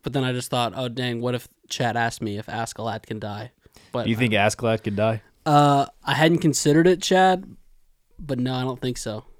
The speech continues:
Speaker 2: Who do you think
Speaker 1: In
Speaker 2: can't?
Speaker 1: reality, he could. I don't know why he couldn't, outside of the fact that Thorfinn's just got his, uh, revenge boner for him.
Speaker 2: Who,
Speaker 1: But
Speaker 2: who couldn't die, uh, in both of these groups?
Speaker 1: Who couldn't die?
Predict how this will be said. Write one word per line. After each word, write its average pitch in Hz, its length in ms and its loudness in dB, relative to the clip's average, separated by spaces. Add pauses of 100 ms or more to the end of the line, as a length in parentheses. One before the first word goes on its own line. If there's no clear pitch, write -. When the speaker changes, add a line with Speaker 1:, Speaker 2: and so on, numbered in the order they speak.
(1040)
Speaker 2:
Who 123 160 0
do 127 60 2
you 120 140 2
think 113 280 -4
Speaker 1:
In 185 140 6
Speaker 2:
can't? 214 80 8
Speaker 1:
reality, 226 420 6
he 208 140 0
could. 190 320 4
I 175 60 4
don't 175 120 6
know 165 100 6
why 147 280 6
he 165 120 0
couldn't, 175 600 -6 (340)
outside 139 440 -2
of 131 60 -6
the 127 80 -8
fact 135 320 -4
that 110 140 -8
Thorfinn's 131 460 -4
just 131 200 -6
got 127 220 -4
his, 123 260 -4
uh, 120 280 -4 (340)
revenge 127 480 -4
boner 143 240 0
for 151 240 2
him. 156 140 0 (840)
Speaker 2:
Who, 165 200 10
Speaker 1:
But - 100 -10
Speaker 2:
who 170 180 8
couldn't 127 340 4
die, 87 320 0 (320)
uh, 113 160 0
in 101 260 -2
both 98 260 0
of 92 80 -6
these 92 160 -4
groups? - 380 -12 (100)
Speaker 1:
Who 143 100 2
couldn't 180 460 2
die? 196 320 2